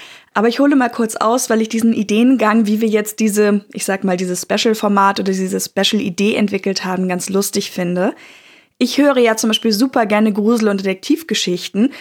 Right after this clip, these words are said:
und meine letzte große Obsession war das Gruselkabinett. Da geht es um verschiedene Geschichten, auch von klassischen Horrorautoren, in Form eines Hörspiels. Und da ist dann eben Dracula dabei, Frankenstein, also wirklich so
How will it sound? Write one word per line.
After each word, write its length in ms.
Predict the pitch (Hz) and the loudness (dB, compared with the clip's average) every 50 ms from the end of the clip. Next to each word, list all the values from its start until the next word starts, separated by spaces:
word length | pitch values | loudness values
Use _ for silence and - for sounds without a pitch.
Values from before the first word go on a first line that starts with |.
| - - - | -18 -8 -2
und 100 | 220 214 | 0 2
meine 180 | 208 220 226 | 2 4 4
letzte 380 | 226 220 220 - - - - 254 | 4 2 2 0 -2 -4 -4 -4
große 400 | - - 202 226 262 262 - - | -2 0 0 0 0 0 0 -2
Obsession 920 | - - - - - 202 196 - - - 214 226 240 240 247 240 233 202 | -2 -2 -4 -6 -6 -6 -6 -8 -4 0 0 2 4 4 4 2 2 2
war 220 | 202 208 208 208 208 | 2 2 2 2 2
das 220 | 208 202 - - | 0 -2 -2 -6
Gruselkabinett. 1040 | - - 202 208 220 214 202 185 - - 185 175 185 180 175 170 165 160 - - - - - - - - _ | -4 0 2 2 2 2 0 -2 -2 -6 -6 -4 -4 -4 -4 -4 -6 -6 -8 -10 -14 -14 -20 -20 -20 -10 _
Da 100 | - 190 | -4 0
geht 220 | 185 208 240 240 | 2 2 2 2
es 140 | 262 240 - | 0 -2 0
um 100 | - 208 | -2 -2
verschiedene 480 | - 214 202 - - 247 254 262 247 220 | -2 -2 -4 -2 0 2 2 2 2 2
Geschichten, 760 | 208 214 - - 262 277 277 - - 254 247 247 247 247 254 - - - - - _ _ _ _ _ - | 0 -2 0 0 0 0 -2 -2 -2 0 2 2 2 2 0 -6 -14 -18 -20 -20 _ _ _ _ _ -4
auch 140 | 202 202 | -4 -4
von 380 | 202 - 240 233 226 220 208 - | -2 -2 0 2 2 2 0 -2
klassischen 680 | - - 202 208 - - 262 240 - 226 214 208 - | -4 -4 -4 -2 -2 -2 -4 -2 0 0 0 0 0
Horrorautoren, 1080 | 202 196 208 233 254 262 262 - 233 247 240 - - 247 233 233 240 254 262 294 311 311 - _ _ _ _ | 0 0 0 0 0 0 2 2 0 0 -2 -4 -2 0 0 2 2 2 2 2 0 -2 -6 _ _ _ _
in 200 | 247 262 285 285 | 2 2 2 2
Form 460 | 277 - - 226 208 202 202 220 233 | 0 -4 -2 2 2 4 2 2 0
eines 340 | - 220 233 240 220 - - | 0 0 0 -2 -2 -2 -2
Hörspiels. 800 | 202 196 196 196 - - - 190 180 175 170 165 160 160 - - - | 0 0 2 0 -2 -4 -6 -4 -2 -2 -2 -2 -4 -6 -12 -8 -4
Und 160 | - 190 190 - _ | -4 -4 -4 -2 _
da 160 | 196 190 190 | -2 -2 -2
ist 240 | - - 196 - - | -2 -2 -4 -4 -4
dann 100 | 190 190 | -4 0
eben 220 | 202 247 262 254 | 2 2 2 2
Dracula 500 | 254 220 196 202 214 - 240 214 208 202 | 2 0 0 0 0 0 -2 -2 0 0
dabei, 360 | 202 202 196 196 196 190 196 | 0 -2 -2 0 0 0 0
Frankenstein, 840 | - - - 202 208 220 - 240 208 - - 208 196 190 190 196 196 | -2 -2 -2 0 0 0 -2 -2 -4 -4 -2 0 0 0 0 0 -2
also 180 | 190 196 196 | -2 -2 -2
wirklich 320 | 208 208 208 226 214 - - | -2 -2 -2 -4 -6 -4 -2
so 320 | 208 208 202 202 202 | 0 0 0 0 -2